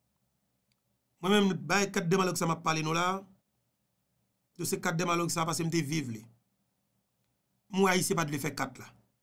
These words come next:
Mais Jovenel Moïse continue avec campagne li. Li parle. Il fait propre émission parle, ti causer avec peuple, sensibiliser monde, mobiliser monde. Finalement, comme l'État,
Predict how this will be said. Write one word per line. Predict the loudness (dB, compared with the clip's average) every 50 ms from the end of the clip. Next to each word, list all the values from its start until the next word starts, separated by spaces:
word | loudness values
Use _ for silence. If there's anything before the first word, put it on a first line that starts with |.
| _ _ _ _ _ _ _ _ _ _ _ _ _ -4
Mais | -2 0
Jovenel | 0 0 2 2 4
Moïse | 6 6 4 4
continue | 2 0 -2 0 0 -2 0
avec | 0 0 0 -2 -4
campagne | -6 -6 -4 -2 -2 0 0 0
li. | -2 -2 -4 -8 -14 -20 _ _ _ _ _ _ _ _ _ _ _ _ _ _ _ _ _ -20 -20 -16 -6 -4
Li | -2 0
parle. | 2 2 2 2 2 0 -2 -4 -10 -18 _ _ _ _ _ _ _ _ _ _ _
Il | -4
fait | -2 -2 -2
propre | -2 -4 -6 -6 -6 -4
émission | -2 -2 -2 0 -2 -2 -4
parle, | -4 -2 0 0 0 0 -2 -6
ti | -8 -10
causer | -8 -6 -4 -2 -2
avec | -2 -2 -2 -4 -4 -4
peuple, | -4 -4 -4 -6 -8 -18 _ _ _ _ _ _ _
sensibiliser | _ -10 -8 -6 -4 -4 -4 -2 -2 -2 0 0
monde, | -2 -2 -2 -4
mobiliser | -4 -4 -4 -4 -4 -4 -4 -4
monde. | -4 -2 -2 -2 -2 -4 -6 -10 -18 _ _ _ _ _ _ _ _ _ _ _ _ _ _ _ _ _
Finalement, | -2 0 4 4 6 6 6 6 6 6 4
comme | 2 4 4 6 6
l'État, | 6 4 2 2 4 4 6 6 4 2 -2